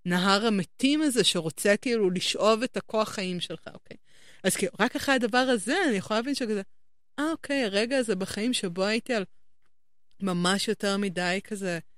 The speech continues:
אה, קטמין טו סי בי וחשיש, אה, כזה, טוב או רע, או whatever, או, או, אה, nice guy", כאילו, אתה יודע, לא, לא שאלתי מה הביאו לי,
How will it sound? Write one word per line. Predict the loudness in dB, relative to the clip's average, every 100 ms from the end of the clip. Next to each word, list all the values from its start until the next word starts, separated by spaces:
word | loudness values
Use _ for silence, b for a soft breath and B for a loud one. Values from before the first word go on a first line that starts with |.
| -20 -20 -14
אה, | -8 -8 -6
קטמין | -6 -4 -4 -4 -4
טו | -6 -8
סי | -6 -10 -6
בי | -4 -2
וחשיש, | 0 0 0 -2 -4 -6 -6 -4 -4 -4 -6
אה, | -6 -6 -8 -10 -12
כזה, | -12 -6 -6 -6 -10 -20 -20 -20 -20 -20 -20 -20 -20 -20 -18
טוב | 0 2 2
או | 0 2
רע, | 2 4
או | 2 2 -2
whatever, | -4 -2 0 2
או, | 0 0
או, | 0 -2 -4
אה, | -4 -6 -6 -6
nice | -4 -2 -4 -2
guy", | -2 0
כאילו, | 0 0
אתה | -2 2
יודע, | 4 6
לא, | 6 4 2
לא | 0 2
שאלתי | 2 2 2 2 -2
מה | 0
הביאו | -2 -2 -4 -2
לי, | -2 -4